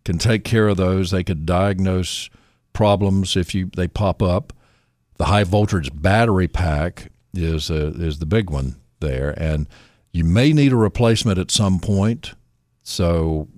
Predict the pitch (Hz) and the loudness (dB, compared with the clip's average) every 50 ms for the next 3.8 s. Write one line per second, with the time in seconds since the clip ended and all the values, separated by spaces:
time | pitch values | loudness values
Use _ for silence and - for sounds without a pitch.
0 | - _ - 101 87 80 92 110 123 113 98 - - - - 165 180 175 156 131 | -20 _ -16 -10 -2 0 2 4 4 2 2 -2 -2 -2 0 2 2 4 4 4
1 | 113 92 - 101 92 85 87 104 - - 85 76 80 98 120 120 117 98 87 82 | 2 2 0 0 0 0 0 -2 -2 -4 -8 -4 -2 0 2 2 2 2 0 0
2 | 82 78 - - - 110 98 92 90 - - 80 85 82 80 78 - 80 78 87 | -2 -2 -4 -2 0 2 2 2 0 -2 -4 -4 -2 -2 -2 -4 -4 -4 -2 0
3 | 98 104 104 95 78 - - 78 73 82 107 117 92 76 80 90 | 2 2 2 0 -2 -4 -4 -2 0 0 0 0 0 0 -2 -4